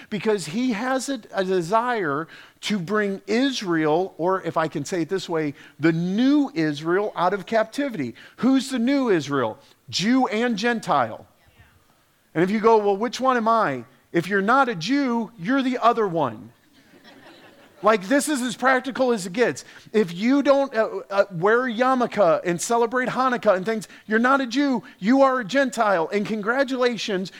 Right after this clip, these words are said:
you are the reason Jesus came first for, but then ultimately for a brand new Israel to come out and be saved and be born again into a new family. So Jesus going to Egypt wasn't like some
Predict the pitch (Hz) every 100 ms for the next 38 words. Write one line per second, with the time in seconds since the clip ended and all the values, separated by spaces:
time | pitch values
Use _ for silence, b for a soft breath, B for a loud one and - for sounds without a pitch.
0 | B 180 254 277 269 269 208 208 185 214
1 | 185 170 202 196 240 - 202 165 170 B
2 | B - - - 262 302 294 - 220 190
3 | 185 190 151 226 226 - 233 285 254 226
4 | 220 196 196 - 190 160 147 190 240 262
5 | 277 262 185 180 170 190 185 - 214 214
6 | 175 165 B B - 175 151 202 196 -
7 | - 226 196 185 190 165 160 135 180 214
8 | 202 165 180 180 170 170 - 170 160 156
9 | 147 220 185 143 B B B 226 196 160
10 | 277 320 277 - 226 220 185 - 254 247
11 | 226 185 202 208 196 180 180 175 - 175
12 | 156